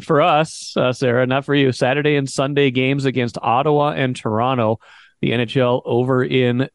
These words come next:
Sweden, and the Wild. Heavy participants, a lot of Swedes on the team. Kind of a, a fun,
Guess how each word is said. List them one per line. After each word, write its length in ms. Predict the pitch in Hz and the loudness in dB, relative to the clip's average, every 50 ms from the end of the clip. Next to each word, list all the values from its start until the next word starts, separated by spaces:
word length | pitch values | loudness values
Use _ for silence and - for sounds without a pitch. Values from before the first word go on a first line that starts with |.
| _ | _
Sweden, 520 | - - - - 117 123 123 135 135 151 147 | -12 -8 -4 0 2 2 2 2 2 0 -2
and 120 | 131 117 | -2 -2
the 40 | 110 | -2
Wild. 480 | 98 92 104 110 113 117 120 123 120 - - _ _ _ _ _ _ _ _ | -2 0 0 0 0 0 0 -2 -2 -6 -12 _ _ _ _ _ _ _ _
Heavy 260 | _ - 180 202 233 202 | _ -2 0 0 0 0
participants, 800 | - 190 - - 185 196 - - 185 - 202 185 196 220 - - | 0 -2 0 2 0 0 0 -2 0 2 2 2 2 2 0 -2
a 20 | |
lot 140 | 160 175 214 | -2 -2 0
of 80 | 196 | -2
Swedes 560 | - - - 143 160 170 180 190 175 170 170 - | -4 -4 0 2 2 4 4 2 0 -2 -6 -6
on 540 | - 175 156 156 156 160 165 165 165 170 - - _ | -4 -2 0 0 2 0 0 -2 -2 -4 -8 -10 _
the 120 | - 139 131 | -4 -4 -4
team. 400 | - - - 139 147 170 180 185 | -2 -2 0 2 2 2 0 0
Kind 180 | - 196 226 | 0 0 0
of 80 | 247 220 | 2 2
a, 200 | 208 190 185 - - | 4 2 2 0 -2
a 80 | 160 | -6
fun, 640 | 143 - - - 156 160 165 175 175 180 185 - - | -6 -6 -6 -4 -2 0 0 0 -2 -2 -4 -6 -10